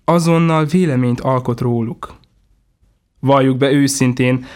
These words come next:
ha valaki nekünk adna sarlót a kezünkbe, hogy vágjuk ki mindazokat, akik nem valóak a jó termésbe, akik csupán kártékonyak, bizony, elég sok embert el tudnánk kaszálni.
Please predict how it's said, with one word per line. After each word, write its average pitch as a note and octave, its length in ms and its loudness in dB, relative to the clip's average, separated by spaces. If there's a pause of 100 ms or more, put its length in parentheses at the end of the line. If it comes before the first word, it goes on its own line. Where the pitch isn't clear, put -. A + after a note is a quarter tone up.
(220)
ha C3+ 100 0
valaki D#3 540 2
nekünk F3 440 2
adna D3+ 260 2
sarlót D3+ 500 0
a C#3+ 60 0
kezünkbe, C3 720 0 (320)
hogy C#3 260 2
vágjuk D3+ 420 0
ki E3 140 -2
mindazokat, C#3 840 0 (240)
akik D3 340 0
nem D3+ 240 2
valóak C#3 460 2
a C#3 40 2
jó C#3 220 2
termésbe, C3 840 0 (580)
akik D3+ 360 0
csupán D#3 520 0
kártékonyak, C3+ 960 -2 (580)
bizony, D#3 600 0 (340)
elég D#3+ 380 2
sok - 220 -2
embert B2+ 380 0
el C#3+ 200 0
tudnánk B2 360 0
kaszálni. B2 680 -2